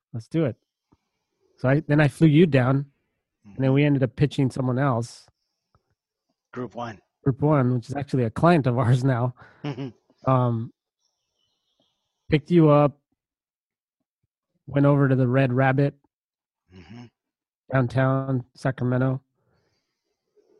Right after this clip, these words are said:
Speaker 1: Got ourselves a, I think, a couple of beers <laughs> and lunch.
Speaker 2: Mm-hmm.
Speaker 1: Worked out our pitch, went over there, and we closed the deal.
Speaker 2: Mm-hmm.
Speaker 1: And then I lo-, then I think what happened is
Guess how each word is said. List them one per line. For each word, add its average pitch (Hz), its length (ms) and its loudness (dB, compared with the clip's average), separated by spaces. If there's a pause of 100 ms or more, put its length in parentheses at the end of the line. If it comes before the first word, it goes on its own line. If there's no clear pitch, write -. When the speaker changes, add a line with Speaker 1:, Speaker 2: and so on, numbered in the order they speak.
(640)
Speaker 1:
Got 135 100 2
ourselves 131 420 0
a, 123 380 -2 (680)
I - 40 -14
think, 135 200 -4 (280)
a - 60 -20
couple 147 200 0
of 135 100 2
beers 156 400 4
<laughs> - 20 2
and 156 180 6
lunch. 156 480 2 (380)
Speaker 2:
Mm-hmm. 139 240 -2
Speaker 1:
Worked 147 200 0
out 151 120 0
our 143 180 -4
pitch, - 460 -10
went 143 260 -4
over 151 120 2
there, 156 220 2
and 127 380 0
we 123 380 -6 (100)
closed 127 280 -4
the 123 80 -2
deal. 127 420 -4 (360)
Speaker 2:
Mm-hmm. 95 380 -20 (1300)
Speaker 1:
And 135 120 0
then 151 100 4
I 147 100 4
lo-, 143 220 0 (200)
then 170 280 2
I 160 100 0
think 151 320 0 (720)
what 151 160 -4
happened 135 440 -2
is 123 760 -6